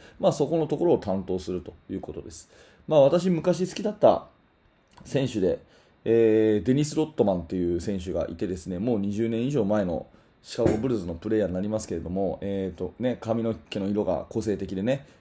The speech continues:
で、彼はとにかくリバウンド王だったんですね。うん、リバウンド王だったんですね。あのー、特にシュートをたくさん打つわけでもないと。うん、ただ、このハイポストで繋いだり、スクリーナーになったり、それからリバウンドは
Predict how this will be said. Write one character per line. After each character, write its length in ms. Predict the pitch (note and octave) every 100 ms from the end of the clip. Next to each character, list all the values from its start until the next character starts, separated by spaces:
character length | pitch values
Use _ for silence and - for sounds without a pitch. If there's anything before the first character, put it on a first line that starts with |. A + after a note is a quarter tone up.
| -
で、 80 | A#2+
彼 240 | - F3+
は 140 | C#3+ G2+
と 100 | D3
に 80 |
か 60 | A#2
く 100 | F2+
リ 140 | F#2+
バ 140 | G#2+ A2+
ウ 140 | A2+
ン 120 | A#2
ド 160 | A#2+ G#2
王 60 | F2+
だ 80 |
っ 60 | -
た 80 | -
ん 40 |
で 80 | D#2
す 60 | A2
ね。 200 | D3+ D3 _ _ G#2+
う 40 |
ん、 180 | G2+ - - _ -
リ 80 | G2+
バ 140 | G#2+
ウ 100 | G#2
ン 60 | G#2
ド 120 | F2
王 20 |
だ 80 | E2
っ 40 |
た 60 | -
ん 60 |
で 60 | F2
す 60 | A#2+
ね。 160 | C#3 -
あ 60 |
の 60 | A2+
ー、 720 | A2+ A2 A2 G#2+ A2 G#2+ G#2 -
特 200 | G3 F#3+
に 200 | C#3 F#2+ - _ _ _ _
シ 220 | - D3+
ュ 20 |
ー 20 | C3+
ト 120 | C3
を 20 |
た 120 | B2+
く 60 | G#2+
さ 120 | A2
ん 40 |
打 80 | A2
つ 140 | G#2+ G#2
わ 80 |
け 100 | F#2
で 60 | G2+
も 120 | A#2+
な 140 | F#2+ D2+
い 60 |
と。 100 | D#2 - _ _ _ _
う 220 | A#2 A2+ F2
ん、 20 | - -
た 160 | E3
だ、 280 | C#3 C#3 - - _ _ _
こ 120 | A#2+
の 60 | B2
ハ 140 | C3
イ 60 | C3+
ポ 140 | D3
ス 60 | D3
ト 80 |
で 80 | F#2+
繋 320 | F2+ - A2+
い 60 | G#2+
だ 100 | G#2
り、 280 | A#2 C3 -
ス 160 | - -
ク 80 |
リ 120 | C3 B2
ー 20 |
ナ 80 | G2+
ー 40 |
に 60 | F#2
な 60 |
っ 80 | F2+
た 100 | F#2+
り、 240 | A2+ C3 -
そ 120 | -
れ 100 | A#2
か 100 | C3+
ら 100 | A#2+
リ 160 | G2+ G#2
バ 140 | B2+
ウ 100 | C#3
ン 80 | C3+
ド 100 | F3
は 300 | F#3+ D3